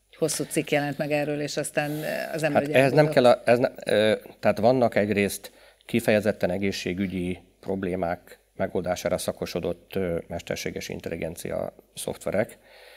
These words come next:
Speaker 2: ö, és ezek, jobb ezeket használni, mint a chat G P T-t. Ö, tehát én azért mindenkinek azt javasolnám, hogy ne a chat G P T-vel próbálj megoldani az egészségügyi problémáját. Az ominózus cikket, amit írta egyébként, ezt ugye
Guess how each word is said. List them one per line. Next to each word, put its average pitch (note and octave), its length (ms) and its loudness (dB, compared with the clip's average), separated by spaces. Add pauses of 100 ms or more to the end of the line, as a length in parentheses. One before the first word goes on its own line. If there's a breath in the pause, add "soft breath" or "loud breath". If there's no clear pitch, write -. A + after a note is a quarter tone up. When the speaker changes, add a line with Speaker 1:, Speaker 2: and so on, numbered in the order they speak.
(220 loud breath)
Speaker 2:
ö, F#2 360 -4 (240)
és G2 240 -6
ezek, F2+ 400 -4
jobb G2+ 340 0
ezeket F#2 580 -4 (280)
használni, F2 520 -4
mint E2 240 -8
a D#2+ 40 -4
chat - 280 -10
G F2 100 -6
P F2+ 200 -8
T-t. C#3+ 280 -2 (720 soft breath)
Ö, F2+ 160 -8 (220)
tehát E2+ 200 -10
én - 80 -6
azért F2+ 160 -6
mindenkinek F2+ 420 -6
azt - 160 -4
javasolnám, F2+ 480 -4
hogy F2 160 -6 (100)
ne F#2+ 160 -4
a F2 80 0
chat E2 260 -4
G F2 80 -6
P F2 140 -10
T-vel F2 280 -4
próbálj F2 300 -4
megoldani E2+ 340 -4
az F2 60 -6
egészségügyi E2+ 520 -8
problémáját. A2+ 720 0 (300 loud breath)
Az F#2+ 160 -4
ominózus F#2+ 380 -2
cikket, - 340 -8
amit E2+ 180 -8
írta F#2+ 240 -8
egyébként, F2 480 -8
ezt - 140 -10
ugye E2 180 -6